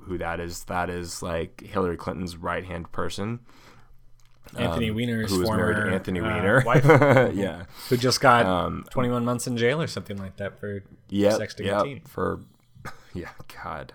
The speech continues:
Speaker 1: that guy. <coughs> But, um, but I like that we got to learn a little bit more about Winter, and that's one of our issues that we've had. We want to know more about her. And she was a big feminist H R C, uh, person, and, and this was interesting.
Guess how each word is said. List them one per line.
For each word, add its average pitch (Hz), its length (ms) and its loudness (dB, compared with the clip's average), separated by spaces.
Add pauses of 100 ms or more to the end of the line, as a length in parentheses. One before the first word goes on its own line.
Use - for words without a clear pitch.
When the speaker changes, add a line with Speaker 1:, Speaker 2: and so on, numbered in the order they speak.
(140)
Speaker 1:
that 92 180 -10
guy. 82 260 -10 (1080)
<coughs> - 420 4 (300)
But, 127 360 4
um, 110 380 8
but 131 160 6
I 131 80 6
like 139 160 4
that 147 100 -2
we 127 80 -4
got 117 160 -2
to 120 80 -6
learn 104 200 2
a 101 40 -2
little 101 140 0
bit 98 120 -4
more 95 120 -2
about 90 180 -4
Winter, 107 260 -4
and 87 80 -6
that's 95 200 -6
one 98 140 -2
of 90 60 -8
our 87 100 -4
issues 87 280 -10
that 87 100 -8
we've 90 140 -12
had. 127 220 -2
We 92 80 -8
want 90 280 -8
to - 80 -18
know 82 160 -14
more 80 220 -12
about 78 300 -12
her. 80 260 -16 (320)
And 127 100 -12
she - 120 -6
was 196 200 -4
a 170 40 -12
big 147 400 -2
feminist 135 580 -4
H 113 240 -6
R 110 200 2
C, 104 460 -6 (100)
uh, 92 160 -6
person, 101 460 -6
and, 82 220 -10
and 90 200 -10
this 95 200 -6
was 90 160 -6
interesting. 95 540 -8